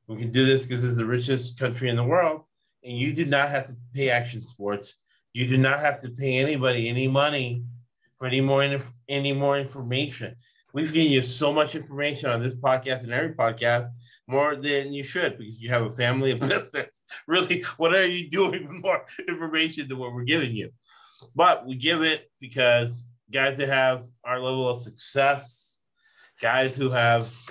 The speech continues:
you know, make much more than the average American that we have on here, uh, we're not the only ones who have these percentages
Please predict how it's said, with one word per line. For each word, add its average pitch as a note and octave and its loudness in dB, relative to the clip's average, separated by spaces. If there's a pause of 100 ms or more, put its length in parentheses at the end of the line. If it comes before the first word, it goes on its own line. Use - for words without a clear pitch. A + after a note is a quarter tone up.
(100)
you A#2 -2
know, G#2+ -2
make A#2 0
much C3 0
more C3+ 4
than B2+ 0
the A#2 0
average B2+ 2
American C#3 -2
that - -14
we C#3+ 4
have C#3+ 6
on C#3+ -2
here, C#3+ -4 (760)
uh, B2+ 4 (640)
we're E3+ 2
not G3+ 6
the D#3 -4
only D#3 -4
ones - -10 (540)
who C3 -2
have C#3 2
these B2+ -4
percentages A2+ -4